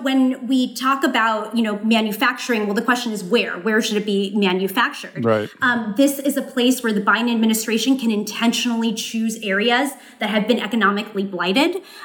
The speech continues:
Speaker 1: um, they can, eh, with economic and environmental justice, um, kind of communities as well, so that they are filling their J forty aspects. Um, and really choose, you know,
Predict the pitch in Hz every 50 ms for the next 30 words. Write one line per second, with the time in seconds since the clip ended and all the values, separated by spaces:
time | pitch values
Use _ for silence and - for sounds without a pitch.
0 | - - 226 220 214 214 214 208 214 196 247 233 226 220 - - 233 220 214 208
1 | 208 208 208 208 208 - - - - 254 247 240 220 247 214 - - 233 220 220
2 | - 226 214 202 208 208 202 208 208 - 226 214 220 214 214 202 208 214 208 202
3 | 202 196 202 196 - 208 185 196 - - - 226 202 202 - - - - 202 196
4 | 196 190 190 185 185 185 - - 220 202 196 202 214 240 233 226 220 220 208 214
5 | 208 202 196 - 196 190 190 180 196 180 180 226 311 392 440 453 - - - -
6 | - - 208 214 202 202 220 208 202 196 202 202 - 226 208 196 208 208 190 202
7 | 190 202 202 - 185 196 190 - 208 190 190 180 180 180 185 208 220 254 269 262
8 | - - 196 180 190 - - - - - - - - - - 240 226 220 226 -
9 | 269 269 226 233 311 330 330 339 320 262 - - - 285 269 262 254 254 220 -
10 | - - 277 247 233 233